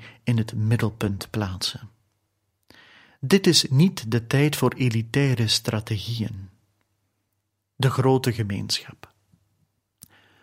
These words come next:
Wat is de grote gemeenschap?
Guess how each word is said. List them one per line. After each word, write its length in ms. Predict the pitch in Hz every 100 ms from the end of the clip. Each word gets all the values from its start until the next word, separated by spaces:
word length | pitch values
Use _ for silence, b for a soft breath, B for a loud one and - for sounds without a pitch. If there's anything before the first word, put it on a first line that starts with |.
| b b b -
Wat 260 | 139 165
is 180 | 196 - 156
de 120 | 147
grote 420 | 123 123 117 113
gemeenschap? 800 | 110 110 104 95 - - - -